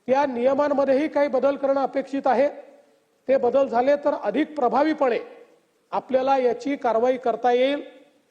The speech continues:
आणि म्हणून त्या संदर्भात केंद्र सरकारलाही विनंती करण्यात येईल की केंद्र सरकारने देखील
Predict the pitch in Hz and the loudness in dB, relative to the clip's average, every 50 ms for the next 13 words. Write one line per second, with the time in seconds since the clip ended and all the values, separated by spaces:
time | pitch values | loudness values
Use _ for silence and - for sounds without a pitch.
0 | _ _ _ - 226 220 214 233 262 294 285 294 - - - - - _ _ _ | _ _ _ -6 -4 -2 0 2 2 2 0 -2 -4 -10 -14 -20 -20 _ _ _
1 | _ _ - 240 254 254 247 269 240 240 247 240 262 285 277 277 - - 254 269 | _ _ 0 0 0 2 0 -2 -2 0 0 0 0 0 0 -2 -2 -2 0 0
2 | 269 302 269 - 277 262 247 277 262 254 254 262 254 285 320 294 294 277 277 269 | 2 0 0 0 0 -2 0 0 0 0 2 2 2 2 2 0 0 0 0 -2
3 | - - 294 285 277 254 254 254 254 247 254 247 247 233 214 208 - - - - | -2 -6 -6 -4 -2 0 0 0 0 0 0 0 0 0 0 -4 -8 -16 -20 -20
4 | - _ _ _ _ - 254 240 - 247 240 262 247 285 285 262 - 269 240 226 | -20 _ _ _ _ -10 -10 -6 -2 0 0 2 2 2 0 0 0 -2 -4 -4
5 | 233 - 240 240 247 240 254 262 202 233 240 - - 285 285 240 196 - - - | -2 0 0 0 0 0 0 0 0 0 -2 -2 0 0 2 2 0 -4 -8 -14
6 | - | -20